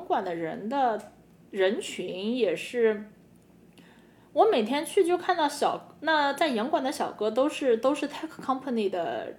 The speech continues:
这种程序员，因为每个人穿的都是自己公司的 T 恤，什么 Google 啊、Facebook，大家都是那种一，一书生相，有，有的还戴了一个眼镜，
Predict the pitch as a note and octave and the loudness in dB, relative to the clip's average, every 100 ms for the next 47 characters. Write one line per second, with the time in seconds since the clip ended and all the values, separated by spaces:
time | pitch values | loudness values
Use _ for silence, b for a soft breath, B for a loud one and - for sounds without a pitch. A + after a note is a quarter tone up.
0 | - G#3+ G#3 E3+ C#3+ A#2 G#2+ - - - | -2 -2 0 -4 -4 -12 -16 -20 -16 -10
1 | F3+ E3+ A#3 F3 - - - - - - | -8 -6 -2 -2 -4 -14 -20 -20 -20 -20
2 | B B D4+ D#4+ G3 C4 C#4+ - D#4+ C4 | B B -2 2 4 4 2 4 4 6
3 | B3+ C4 B3+ G#3 - - D4 - F#3+ E3+ | 4 6 4 4 2 -4 -6 -4 -4 -4
4 | - - - G3+ G#3 - C4+ C#4+ C4+ A#3 | -8 -20 -6 -6 -4 0 2 0 4 4
5 | - B3 B3+ A#3 F3+ - G3 F3+ F3+ A3 | 4 -4 -2 -2 -2 -6 -10 -10 -6 -6
6 | A3 A3 F#3+ F3+ - A3 A3 G#3 F3+ - | 2 2 2 0 2 2 2 -2 -2 -4
7 | D#3 - - B B B D#4 D#4+ E4 F4 | -8 -8 -14 B B B 6 8 8 2
8 | D#4 C#4+ B3 - B3 D#4+ C#4+ E4 D#4 E4 | 2 0 0 -2 -4 -4 0 2 2 0
9 | D#4 D#4 A3+ - A3+ G3+ G3 G3+ G3+ F3 | 0 0 0 -4 0 2 4 4 4 0
10 | - D4 A#3+ A3 A3+ A3+ - G3+ E3+ - | 2 4 6 6 4 -2 0 0 0 -2
11 | A#3+ | -2